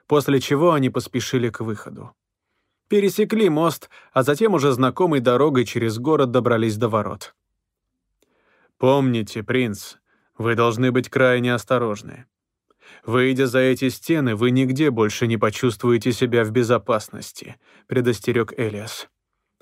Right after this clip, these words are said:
«Арея знает короткий путь из леса. Надеюсь, в скором времени увидеть всех вас. Счастливого пути».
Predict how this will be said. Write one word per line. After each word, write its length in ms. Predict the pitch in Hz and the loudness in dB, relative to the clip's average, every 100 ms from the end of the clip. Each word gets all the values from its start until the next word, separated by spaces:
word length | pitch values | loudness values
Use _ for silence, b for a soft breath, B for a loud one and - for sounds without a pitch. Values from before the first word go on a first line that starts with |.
| b b b - | b b b -4
«Арея 540 | 113 117 123 127 123 | 0 2 2 2 2
знает 420 | 113 127 127 120 | 0 0 0 -2
короткий 460 | - 127 123 - 123 | 0 0 0 0 -4
путь 280 | 107 117 127 | -2 -2 -2
из 140 | 113 | -2
леса. 560 | 120 110 - - 123 - _ _ _ _ _ _ - | -4 -4 -8 -16 -18 -20 _ _ _ _ _ _ -2
Надеюсь, 500 | 175 165 160 139 - | 0 2 2 0 -4
в 60 | |
скором 420 | - 160 143 131 | -6 0 2 2
времени 480 | 127 143 135 123 123 - | 2 2 2 2 0 0
увидеть 500 | 127 117 113 107 - | 0 2 0 -2 -4
всех 320 | 107 101 104 | -6 -6 -8
вас. 460 | 95 92 - - _ _ _ _ _ _ _ | -16 -16 -18 -20 _ _ _ _ _ _ _
Счастливого 720 | - 143 127 135 127 120 113 | -4 -2 0 2 2 2 0
пути». 380 | 107 107 - | -4 -8 -10